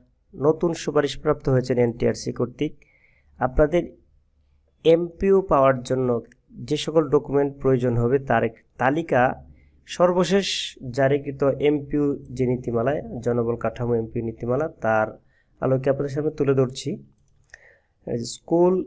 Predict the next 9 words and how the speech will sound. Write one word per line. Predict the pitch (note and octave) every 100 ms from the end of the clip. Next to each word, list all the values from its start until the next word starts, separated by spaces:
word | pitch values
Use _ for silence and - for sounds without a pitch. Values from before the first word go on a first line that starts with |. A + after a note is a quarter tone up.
| -
এবং | C3+ C3+
মাদ্রাসা | C#3 B2+ B2 A#2+ B2
আলাদা | B2+ B2+ C#3
আলাদা | D3+ D3+ D#3
নীতিমালা | D3+ C#3+ C#3+ C3 A#2+
হলেও | A#2 B2 B2 B3 - B3+
ডকুমেন্টগুলো | B2 D#3 E3 F3+ B3 - - _ _ - F3+ F#3 F3+
সবই | - C#3+ C3+ C#3
কিন্তু | C3+ C#3+ C#3 E3+